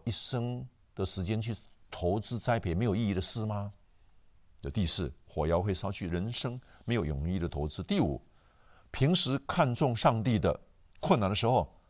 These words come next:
上帝被看重。平时看重上帝，上帝困难的时候也看重你。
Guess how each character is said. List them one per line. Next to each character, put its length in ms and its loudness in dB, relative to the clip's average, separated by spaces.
上 220 -2
帝 60 0
被 80 2
看 180 0
重。 180 -2
平 220 2
时 160 0
看 120 2
重 140 0
上 180 2
帝， 220 0
上 300 4
帝 220 0
困 200 2
难 80 2
的 60 2
时 120 0
候 220 0
也 140 -4
看 200 2
重 200 -4
你。 120 -10